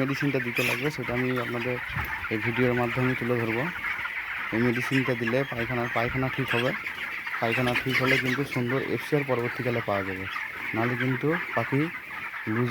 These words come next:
ড্রপিং করে কী হবে কি, পাখির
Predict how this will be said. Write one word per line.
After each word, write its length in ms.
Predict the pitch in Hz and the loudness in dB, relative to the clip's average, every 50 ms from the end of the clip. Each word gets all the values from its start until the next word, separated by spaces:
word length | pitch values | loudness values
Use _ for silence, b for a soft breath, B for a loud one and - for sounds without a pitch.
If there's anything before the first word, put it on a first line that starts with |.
| 117 113 | 0 2
ড্রপিং 300 | - 131 127 127 147 143 143 131 | 4 4 4 4 4 4 4 4
করে 140 | 143 139 151 180 220 - - - - - - - - - - - - - | 4 2 2 2 0 -4 -8 -10 -8 -8 -8 -8 -8 -8 -8 -8 -2 2
কী 60 | 131 127 | 4 4
হবে 180 | 123 120 120 127 | 4 4 2 2
কি, 140 | 131 151 185 220 - - - - - - - - - - | 0 -2 -4 -4 -6 -8 -10 -10 -10 -10 -10 -8 -2 4
পাখির 300 | - 120 110 131 143 156 | 4 4 6 6 4 4